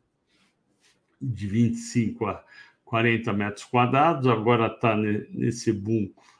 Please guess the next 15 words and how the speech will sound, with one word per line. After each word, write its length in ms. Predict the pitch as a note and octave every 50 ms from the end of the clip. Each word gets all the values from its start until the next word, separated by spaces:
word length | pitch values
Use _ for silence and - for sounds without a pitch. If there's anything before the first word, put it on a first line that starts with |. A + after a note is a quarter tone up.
| _ _ _ -
do 160 | A#2+ A#2+ A#2+
me-, 300 | A2+ A#2 A#2+ A#2+ B2 - -
do 220 | C3+ B2 A2+ A#2+ A2+
médio 640 | A2+ A#2 A#2 A#2 A2+ A2 G#2 F#2+ A2 A#2 A2 - -
e 60 | B2+
médio 400 | B2 A#2 A2 A2 G#2+ G2+ A2 A2
alto 260 | G#2 G#2 - - A2 - -
padrão. 540 | A#2+ A#2+ A#2 A#2 B2+ C#3+ D#3 D#3+ D#3 - - _ _ _ _ _ _ _ _ _ _ _ _ _ _ _ _ _ _ _ _ _ _ -
Então, 600 | C#3 C3 B2+ B2 - D#3 D3+ D3+ C#3+ - - - -
a 120 | - C3+
Trisul 800 | B2+ - D3 C#3 D3+ D3 C3+ - - - D3 D#3+ E3 D#3+ C3+ - _ _ _ _ _ _ _ _ _ _ _ _ _ _ _ _ _ _ _ _ _ _ _ _ _ _ _ _ _ _ _ _ _ _ _ _ _ _ _
tá 120 | - A#2+ A2+
nesse 380 | A2+ B2+ C3 B2+ B2+ - D3
bolo 600 | C3 A2 G#2+ G#2+ C3+ C#3 C#3 C#3 C#3 D3 C#3+ -
todo. 380 | - A#2+ G2+ - - - -